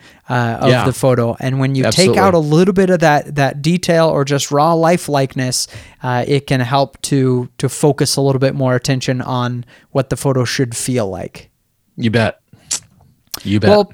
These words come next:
Speaker 1: cool. I've kinda enjoyed this discussion. Very different
Speaker 2: Oh,
Speaker 1: from what we
Speaker 2: man.
Speaker 1: normally do, but I,
Speaker 2: I
Speaker 1: I enjoyed that.
Speaker 2: I love it. Yeah, absolutely.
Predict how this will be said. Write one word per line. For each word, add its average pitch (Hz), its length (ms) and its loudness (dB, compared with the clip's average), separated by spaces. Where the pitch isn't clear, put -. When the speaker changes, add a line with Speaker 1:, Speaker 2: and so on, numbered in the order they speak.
Speaker 1:
cool. 160 340 4
I've 190 160 4
kinda 226 220 0
enjoyed 156 360 4
this 143 200 2
discussion. 143 420 0
Very 226 240 2
different 208 260 2
Speaker 2:
Oh, 233 120 6
Speaker 1:
from 113 80 4
what 160 120 6
we 190 60 4
Speaker 2:
man. 156 100 4
Speaker 1:
normally 151 320 4
do, 147 160 2
but 156 120 0
I, 165 240 4
Speaker 2:
I 160 340 4
Speaker 1:
I 151 40 6
enjoyed 147 640 0
that. 135 300 -4
Speaker 2:
I 151 160 0
love 120 360 2
it. 95 160 0
Yeah, 104 340 0
absolutely. 120 540 0